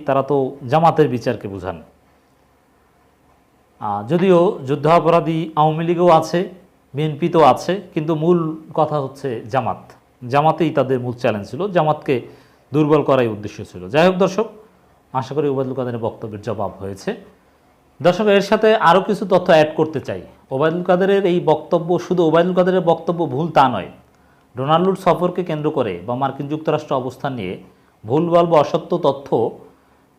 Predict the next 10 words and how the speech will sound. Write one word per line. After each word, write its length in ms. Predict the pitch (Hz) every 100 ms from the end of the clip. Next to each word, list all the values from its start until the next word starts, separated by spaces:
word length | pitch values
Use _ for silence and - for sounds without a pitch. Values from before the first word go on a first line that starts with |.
| 110
জনাব 220 | 135 143 139
আরাফাত 340 | 139 135 170
সাহেবও 320 | - 170 175
দেওয়ার 220 | 160 156 156
চেষ্টা 240 | 156 175
করেছেন, 220 | 165 175 165
এমনকি 260 | 156 151
সালমান 400 | 147 147 151 156
এফ 140 | 147 147
রহমানের 320 | 147 147